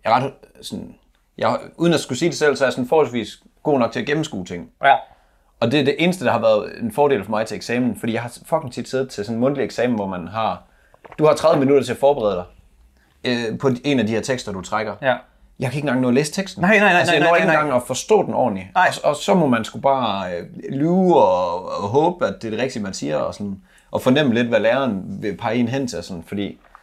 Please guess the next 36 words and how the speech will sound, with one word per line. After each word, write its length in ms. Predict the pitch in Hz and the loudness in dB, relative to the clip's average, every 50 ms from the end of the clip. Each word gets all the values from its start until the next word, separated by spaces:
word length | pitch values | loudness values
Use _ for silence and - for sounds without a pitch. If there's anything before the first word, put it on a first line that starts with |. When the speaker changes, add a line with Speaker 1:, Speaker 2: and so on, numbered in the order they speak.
| _ _ _ _ _ - | _ _ _ _ _ -2
Speaker 1:
jeg 140 | 117 123 | -2 -2
kan, 100 | - - - | -2 -4 -6
altså, 200 | - 110 - - | -6 -4 -4 -8
jeg 80 | 110 104 | -8 -10
kan 100 | - 120 | -10 -12
tydeligt 360 | - - - 160 160 147 120 | -12 -4 -2 0 0 0 0
huske 220 | 117 117 - - | -2 -4 -4 -6
alle 120 | 104 101 101 | -6 -6 -4
de 40 | 98 | -6
der 60 | 90 | -6
eksamener, 360 | 90 - - 113 113 113 104 | -6 -4 -6 -6 -4 -4 -6
hvor 120 | 90 85 | -8 -10
man 140 | 85 85 80 | -10 -10 -8
bare 200 | - 78 87 90 | -6 -4 -4 -4
sådan, 160 | - - 92 | -6 -10 -12
Speaker 2:
Men 180 | 87 82 85 - _ _ _ _ _ _ _ _ _ - - | -12 -12 -16 -18 _ _ _ _ _ _ _ _ _ -2 0
Speaker 1:
man 80 | - 113 | 0 0
Speaker 2:
det 140 | - 196 - - - _ - - - | 0 -4 -6 -14 -20 _ -20 -14 -10
Speaker 1:
behøver 140 | 123 123 | -6 -4
ikke 100 | 135 135 | -4 -4
engang 80 | 127 117 101 117 | -4 -4 -4 -6
at 40 | |
åbne 200 | 131 - 120 95 | -4 -4 -6 -8
den, 120 | 95 95 - | -8 -12 -14
agtigt. 260 | - - - - - _ _ _ _ _ _ | -16 -18 -20 -20 -20 _ _ _ _ _ _
Speaker 2:
Men 140 | 156 151 151 | -4 0 2
det 80 | 208 | 4
er 60 | 214 185 | 2 4
så 360 | 175 160 143 139 139 135 113 127 131 | 4 4 4 4 2 2 0 0 -2
det, 100 | 160 151 | 2 4
der 60 | 135 | 6
også 300 | 120 98 156 151 147 - | 6 6 6 4 4 0
Speaker 1:
Jamen. 120 | - 147 151 | 0 -2 -6
Speaker 2:
er 40 | 156 160 170 | -4 0 2
lidt 220 | 185 214 214 - | 2 2 2 2
godt 160 | - 156 143 | 2 2 2